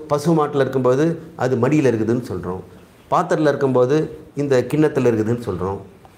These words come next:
இன்னொன்னு வந்து ஸ்டவ்ல இருக்குதுன்னு சொல்றோம், குடிச்ச பிறகு வயித்துல இருக்குதுன்னு சொல்றோம்.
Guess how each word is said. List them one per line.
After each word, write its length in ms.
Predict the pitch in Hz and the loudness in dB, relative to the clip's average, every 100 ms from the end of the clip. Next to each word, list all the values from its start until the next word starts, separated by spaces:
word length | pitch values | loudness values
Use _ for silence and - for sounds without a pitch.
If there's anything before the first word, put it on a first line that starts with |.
| - | -2
இன்னொன்னு 280 | 170 170 165 | 2 2 2
வந்து 160 | 160 - | 0 -2
ஸ்டவ்ல 320 | 139 139 147 | -2 2 0
இருக்குதுன்னு 360 | 123 120 127 113 | 2 0 -2 -4
சொல்றோம், 280 | 90 90 - - - - | -4 -6 -6 -14 -18 -2
குடிச்ச 220 | 170 170 147 | -2 0 0
பிறகு 180 | 151 135 | 2 2
வயித்துல 260 | 139 135 | 0 0
இருக்குதுன்னு 360 | 127 110 127 127 | 2 2 -2 -4
சொல்றோம். 300 | 90 85 87 | -6 -6 -10